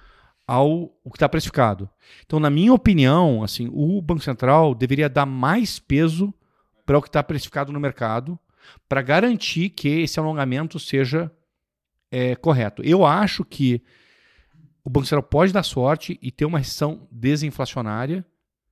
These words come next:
é, que ajude ele, é uma aposta que ele tá fazendo, e, assim, e não ser tão perceptível, na minha opinião, esse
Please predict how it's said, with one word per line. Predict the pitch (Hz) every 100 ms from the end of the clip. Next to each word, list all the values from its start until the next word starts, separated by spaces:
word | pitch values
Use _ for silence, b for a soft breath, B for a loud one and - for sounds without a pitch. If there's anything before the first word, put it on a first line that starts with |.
| b b b b b b -
é, | 120 120 113 110
que | -
ajude | 123 107 135 117
ele, | 113 131 170 151 -
é | 113
uma | 110
aposta | 123 120 120
que |
ele | 117
tá | 110
fazendo, | 110 98 117 147 151 156
e, | 127 127
assim, | 123 - 120
e | 123
não | 123 143
ser | - 147
tão | 147
perceptível, | 147 139 - 135 - 139 165
na | 139
minha | 135
opinião, | - 120 143
esse | - -